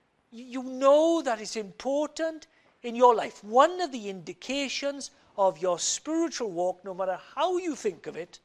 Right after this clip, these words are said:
no matter, no matter how you think of it, and no matter how you think that you can do church even by watching over Zoom, one of the indications will be this. I want to meet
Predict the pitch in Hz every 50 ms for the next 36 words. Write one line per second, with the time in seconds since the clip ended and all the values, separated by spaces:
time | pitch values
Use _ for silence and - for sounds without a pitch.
0 | _ _ _ _ _ _ _ _ _ - 262 277 285 285 294 285 294 294 302 320
1 | 330 330 339 277 - 294 349 381 381 370 330 240 175 - 156 - - - 170 175
2 | - - - - _ _ _ _ _ _ _ _ _ _ - 277 277 294 285 277
3 | 285 294 277 233 254 311 339 330 330 277 - - 285 294 302 262 - 294 220 -
4 | 254 - 277 269 233 240 285 320 320 311 - - 247 240 247 277 277 - - -
5 | _ _ _ _ - 277 285 285 269 294 277 247 285 285 294 269 226 190 202 226
6 | 277 302 302 302 - - - 330 320 247 165 131 - - - - - 254 262 262
7 | 262 285 214 - 226 170 - - _ - 208 208 214 262 302 349 381 370 349 349
8 | 320 294 277 269 294 - - 247 220 196 202 214 214 190 190 190 202 175 143 151
9 | - - - - _ _ _ _ _ _ - - - 269 277 302 311 302 302 320
10 | 302 277 240 240 240 240 247 247 226 - - 240 240 233 226 208 185 185 202 196
11 | 165 190 - - -